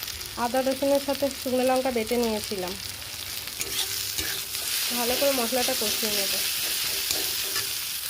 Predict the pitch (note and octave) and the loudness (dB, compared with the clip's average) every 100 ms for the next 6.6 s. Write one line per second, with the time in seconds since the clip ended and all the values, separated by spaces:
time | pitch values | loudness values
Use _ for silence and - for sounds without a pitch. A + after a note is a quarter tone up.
0 | - - - - C4 C4 C4+ C#4+ C#4+ C4+ | -6 -8 -8 -4 2 2 4 2 4 2
1 | B3+ C4 C4+ C#4 D4 A#3 A3+ B3+ C4+ C4 | 6 6 6 4 6 4 4 4 6 4
2 | B3+ B3+ C4 - C#4+ A#3+ B3 C4+ B3+ A3+ | 2 2 0 0 0 0 -2 -4 -2 -2
3 | A3+ A#3 A#3 B3+ C4 A3 A3+ A3+ A#3+ A#3+ | -2 -4 0 0 2 0 0 2 2 2
4 | A#3+ A#3+ - D#4 - - - - F#3+ G3 | 0 0 4 4 4 0 -10 0 0 0
5 | - - - A#3+ C4 D4 C4 G#3 G#3+ A3+ | -6 -8 -4 0 4 4 2 0 -2 -2
6 | A#3 G#3 G3 F#3 F#3 F3+ | -2 -2 -2 0 0 -2